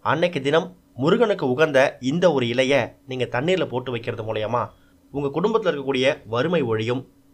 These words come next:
தீராத நோய் தீரும், குடும்பத்தோட தலையெழுத்தே மாறும். ஒரு ஒரு வருடமும் பங்குனி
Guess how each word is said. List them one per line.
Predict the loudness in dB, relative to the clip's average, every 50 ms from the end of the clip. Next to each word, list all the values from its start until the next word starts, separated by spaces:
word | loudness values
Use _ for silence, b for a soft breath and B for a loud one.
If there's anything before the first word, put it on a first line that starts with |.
| _ -6
தீராத | -4 -2 0 2 2 2 0 0 0
நோய் | 0 -2 -2 -4 -6 -4
தீரும், | -2 -2 -2 -2 -4 -8 _ _ _ _ _ _
குடும்பத்தோட | -2 -2 0 0 0 0 2 2 2 2 0 0
தலையெழுத்தே | 0 0 0 0 0 -2 -2 -4 -6 -6 -6 -8
மாறும். | -8 -8 -8 -10 -14 _ _ _ _ _ _ _ _ _
ஒரு | 0 2 4 6 6
ஒரு | 6 6 6
வருடமும் | 6 6 4 4 4 2 0 -2 -4 -8 -2 0
பங்குனி | 0 0 2 2 2 2